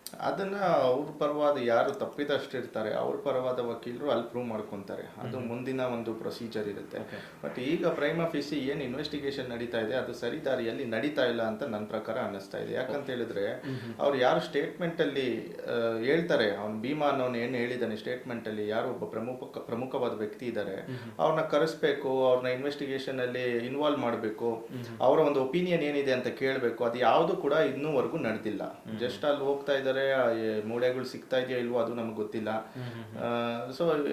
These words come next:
Speaker 1: ಇದು ಸರಿ ದಾರಿಯಲ್ಲಿ ನಡೀತಾ ಇಲ್ಲ ಅಂತ ನನ್ ಪ್ರಕಾರ ಅನಿಸ್ತಾ ಇದೆ.
Speaker 2: ಓಕೆ, ಅಂದ್ರೆ ಇದೇ ಜಾಗದಲ್ಲಿ ಬೇರೆ ಯಾವ್ದಾರ ವ್ಯಕ್ತಿ ಇದ್ರೆ ಇಷ್ಟೊತ್ತಿಗೆ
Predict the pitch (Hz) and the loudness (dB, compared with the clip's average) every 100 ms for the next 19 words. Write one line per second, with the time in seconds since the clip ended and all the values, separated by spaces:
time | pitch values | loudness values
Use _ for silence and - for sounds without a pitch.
0 | - 139 151 165 151 139 131 123 120 - | 0 0 0 2 2 2 0 -2 -4 -8
1 | - 151 - 180 151 143 143 120 131 135 | -2 0 2 2 4 2 2 0 2 2
2 | 120 113 - 117 110 - - 117 104 - | 4 2 -2 -2 -4 -6 -6 -4 -6 -8
3 | - - - - - 107 107 117 117 131 | -10 -10 -12 -18 -12 -10 -8 -4 0 2
4 | 131 127 151 147 139 135 139 143 135 135 | 4 8 8 8 6 6 6 6 8 8
5 | 127 131 135 131 123 131 135 147 139 135 | 8 8 6 6 4 2 0 0 0 2
6 | 165 123 120 | 4 4 4